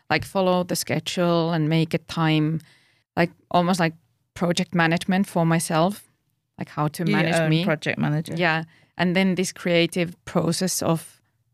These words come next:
Speaker 1: like, writing, for example, or just thinking things through. Yeah, I, I have to have those days when I'm just, like, not making any, like, not trying to, uh,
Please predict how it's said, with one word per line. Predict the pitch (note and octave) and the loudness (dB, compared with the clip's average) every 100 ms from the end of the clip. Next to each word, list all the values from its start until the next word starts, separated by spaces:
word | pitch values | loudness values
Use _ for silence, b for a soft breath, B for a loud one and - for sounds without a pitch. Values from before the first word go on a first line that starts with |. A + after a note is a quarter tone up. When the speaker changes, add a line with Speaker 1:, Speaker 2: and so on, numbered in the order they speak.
| _ _ - | _ _ -2
Speaker 1:
like, | E3+ - | -2 -2
writing, | F3 F3 D#3+ E3+ F3 | 0 2 2 2 0
for | D#3+ F3 | 0 0
example, | E3 F#3 E3 D#3+ F3 E3+ F3 | 0 0 0 0 0 0 0
or | - E3 D#3+ D#3+ D3+ b _ | 0 0 2 0 -2 b _
just | F3 - | -2 -2
thinking | - F3+ F3+ E3+ E3+ | 0 0 2 0 0
things | - D#3+ D3+ D#3+ - - _ _ _ | 0 0 2 0 -2 -6 _ _ _
through. | _ E3 D#3+ D#3+ G3+ - _ _ - | _ -2 0 2 -2 -6 _ _ -4
Yeah, | A3 E3 - | 2 2 2
I, | D3+ - _ - | -2 -4 _ -2
I | G3 | 0
have | F3 G3 - | 0 -2 -2
to | F#3+ | 0
have | E3+ D3+ - | 0 0 0
those | D#3 - | 0 0
days | F3+ F3 D#3 - | 0 2 2 0
when | D#3 D#3 | 0 2
I'm | D3 D3+ | 2 0
just, | E3+ - - | -4 -6 -2
like, | E3 - - - _ _ _ _ _ _ _ _ _ | -2 -2 -12 -18 _ _ _ _ _ _ _ _ _
not | - F3+ F3+ - | -4 0 0 0
making | E3 D#3+ D#3 D3+ | 0 0 2 2
any, | D3 C#3+ D#3 - | 4 2 -2 -6
like, | - - - | -6 -6 -6
not | G3+ - E3 E3 - | -6 0 0 0 -4
trying | - D#3 D3+ | 0 2 2
to, | E3 D3+ C#3 C#3+ _ _ _ _ _ _ - | 0 0 0 -2 _ _ _ _ _ _ -4
uh, | F3 E3 | -2 -2